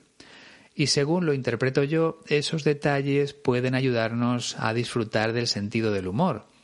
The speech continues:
Son pequeños pasos para abrir nuestra mente. Si no hemos nacido con el sentido del humor,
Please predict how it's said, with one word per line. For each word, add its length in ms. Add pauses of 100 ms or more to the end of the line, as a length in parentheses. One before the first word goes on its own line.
(520)
Son 460
pequeños 480
pasos 520
para 300
abrir 260
nuestra 340
mente. 380 (300)
Si 260
no 160
hemos 280
nacido 520
con 140
el 80
sentido 380
del 140
humor, 380